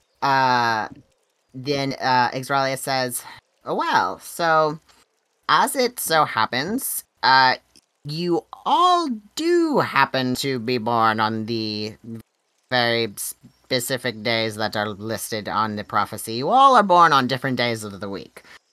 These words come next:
Um, according to, like, the stars and astrology and things that I've read in different textbooks, a-, according to the time and day in which you are born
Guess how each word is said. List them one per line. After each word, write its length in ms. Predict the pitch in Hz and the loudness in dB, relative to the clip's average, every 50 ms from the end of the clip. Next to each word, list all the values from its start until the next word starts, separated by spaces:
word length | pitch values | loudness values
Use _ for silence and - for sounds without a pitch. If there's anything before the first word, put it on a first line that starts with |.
| _ - | _ -2
Um, 460 | - 143 147 147 147 147 151 147 107 - - - | 2 6 6 6 6 4 0 -8 -8 -12 -6 -4
according 540 | - 165 - - 226 277 294 320 269 277 262 | -4 -4 -2 0 2 2 2 2 0 -4 -4
to, 340 | - - - 185 180 175 175 | -6 -6 -4 -2 -2 0 0
like, 520 | 165 156 147 147 143 135 135 131 - - - | 0 -2 2 4 4 4 4 2 -2 -8 -8
the 240 | 117 131 123 131 131 | -6 -6 -4 -6 -6
stars 640 | - - - - 156 170 165 165 170 170 170 170 - | -6 -6 -2 0 4 4 6 4 4 2 0 -6 -6
and 100 | 143 139 | -6 -6
astrology 880 | 127 - - - 165 175 165 160 160 151 147 143 143 143 143 143 143 | -6 -8 -8 -4 2 2 4 4 2 0 -4 -4 -4 -2 0 0 0
and 240 | - 131 135 127 127 | -2 -2 -6 -6 -6
things 200 | 139 135 135 - | -6 -8 -6 -4
that 100 | 131 127 | 0 0
I've 160 | 127 120 - | 0 0 0
read 200 | 120 120 117 110 | -2 -2 0 -2
in 120 | 120 117 113 | -4 -6 -6
different 340 | - 135 - 160 143 - | -6 -8 -8 -8 -12 -12
textbooks, 640 | - - 175 - - - - 170 165 - - - - - - - - _ - | -10 -12 -10 -10 -10 -10 -6 -6 -6 -6 -8 -14 -14 -12 -14 -16 -16 _ -6
a-, 180 | - 127 131 123 | -4 -4 -4 -4
according 560 | 131 - - - 208 226 226 196 190 180 170 | -6 -8 -8 -4 -2 -2 0 0 -2 -6 -6
to 480 | - - - 160 156 156 151 147 143 - - | -8 -8 -6 -4 -4 -2 -2 -2 -4 -4 -6
the 380 | 127 123 117 131 131 127 120 | -10 -10 -6 -4 -2 -2 -4
time 580 | 120 - - - 185 185 190 196 196 190 190 165 - | -4 -6 -10 -4 0 2 2 2 2 0 -2 -6 -6
and 240 | - 135 131 127 123 | -6 -4 -4 -4 -2
day 260 | 123 123 123 123 127 | 0 0 0 0 0
in 120 | 127 123 117 | 0 -2 -4
which 160 | 123 - - | -4 -6 -4
you 80 | 123 110 | -2 -2
are 60 | 110 | -4
born 480 | 123 - 170 170 170 170 170 165 165 | -4 -2 -2 2 4 4 4 2 0